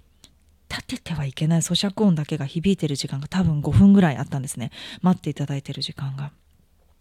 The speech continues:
「いけない」って、ペンってされるじゃないですか。本当の修行だったら、「遅い、お前何やってんだ」っつって。そういうのも経験したりして。そう。で、本当にね、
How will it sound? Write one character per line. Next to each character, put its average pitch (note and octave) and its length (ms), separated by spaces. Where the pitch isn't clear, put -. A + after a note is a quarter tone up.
「い - 80
け - 180
な D#3 180
い」 - 20
っ F#3+ 60
て、 D#4 160
ペ G#3 180
ン G#3 60
っ F#3+ 40
て - 140
さ E3 160
れ F3+ 100
る G3+ 100
じ G3 80
ゃ - 20
な E3+ 120
い D3+ 60
で D#3 80
す - 100
か。 - 120
本 E3 160
当 E3 100
の D#3+ 60
修 D#3+ 100
行 D#3+ 140
だ D#3+ 80
っ - 20
た - 80
ら、 C3+ 80
「遅 D4 240
い、 B3+ 60
お F#3+ 60
前 F#3 120
何 A3+ 220
や D4 80
っ - 20
て - 160
ん F3+ 40
だ」 D#3 100
っ - 40
つ - 100
っ - 60
て。 - 160
そ - 180
う - 20
い - 20
う - 20
の B3 60
も F#3 120
経 D#3+ 180
験 E3+ 160
し D3+ 60
た F3 120
り D#3+ 100
し - 80
て。 - 280
そ F#3+ 140
う。 D#3 480
で、 C4 280
本 F4 360
当 F#4+ 160
に F#4+ 160
ね、 E4+ 400